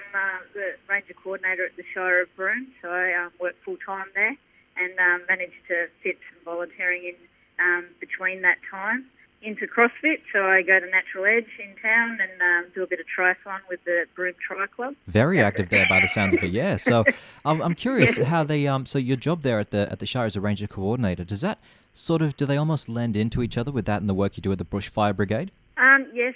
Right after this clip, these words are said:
Speaker 1: the Shire is very supportive with volunteers, um, attending, um, jobs that come in. Um, we,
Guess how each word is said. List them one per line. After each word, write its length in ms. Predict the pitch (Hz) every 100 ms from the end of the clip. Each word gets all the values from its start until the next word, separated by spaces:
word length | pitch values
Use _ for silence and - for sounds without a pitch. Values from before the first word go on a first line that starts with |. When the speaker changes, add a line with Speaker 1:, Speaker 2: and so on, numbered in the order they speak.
| -
Speaker 1:
the 100 | 240 -
Shire 300 | 269 254 208
is 80 | 196
very 260 | 196 190 -
supportive 500 | - 202 202 208 185
with 220 | 190 180
volunteers, 680 | 190 185 180 - 180 190 196 190
um, 220 | 185 175 170
attending, 480 | 175 - 185 185 185 - _ - 185
um, 300 | 180 175 180
jobs 240 | 185 185 185
that 140 | 180 -
come 240 | 180 180
in. 220 | 208 277
Um, 480 | 285 185 180 180 180
we, 260 | 185 180